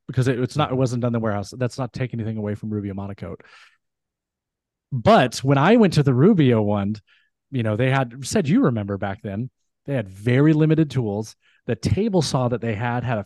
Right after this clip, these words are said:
frickin' fence on it that was extremely dangerous. I was terrified to cut anything with it.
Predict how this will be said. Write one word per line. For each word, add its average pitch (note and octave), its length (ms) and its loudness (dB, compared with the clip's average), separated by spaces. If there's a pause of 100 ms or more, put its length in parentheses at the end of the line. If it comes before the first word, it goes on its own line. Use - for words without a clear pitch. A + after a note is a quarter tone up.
(140)
frickin' B2+ 320 -8
fence D#3 400 -2
on G#2 160 -2
it A2 80 -4
that A2 100 -8
was A2+ 140 -8
extremely D3+ 920 -4
dangerous. A2 500 -4
I B2+ 140 -4
was A#2+ 160 -4
terrified D3 600 -4
to A2+ 60 -10
cut A#2+ 240 -12
anything A#2 440 -8
with G#2 140 -10
it. A2+ 140 -12